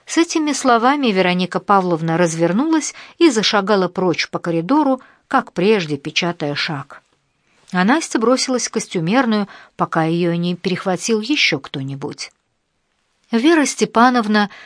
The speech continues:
сидела за рабочим столом и невозмутимо шила цветастую цыганскую юбку.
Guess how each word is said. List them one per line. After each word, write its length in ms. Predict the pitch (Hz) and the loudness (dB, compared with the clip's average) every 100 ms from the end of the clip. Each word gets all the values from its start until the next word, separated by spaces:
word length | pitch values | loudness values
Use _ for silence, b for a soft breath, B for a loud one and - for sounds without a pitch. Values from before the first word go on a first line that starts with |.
| B | B
сидела 520 | - 240 185 208 175 | -6 -2 2 2 2
за 140 | 165 180 | 0 2
рабочим 480 | 185 180 180 - 156 | 0 0 -2 -4 -6
столом 600 | - 170 175 226 294 285 | -4 -2 0 -2 -4 -8
и 160 | - 294 | -6 -4
невозмутимо 800 | 320 285 262 220 214 - 277 226 | -2 0 2 2 0 -2 -2 0
шила 380 | - 240 233 214 B B | 2 2 2 -2 B B
цветастую 720 | - 202 196 208 202 - 214 | -6 -4 0 -2 -2 -4 -4
цыганскую 800 | 202 - 170 156 151 - - 175 | -4 -6 -4 -4 -4 -6 -6 -4
юбку. 500 | 160 143 139 - - | -4 -6 -8 -16 -16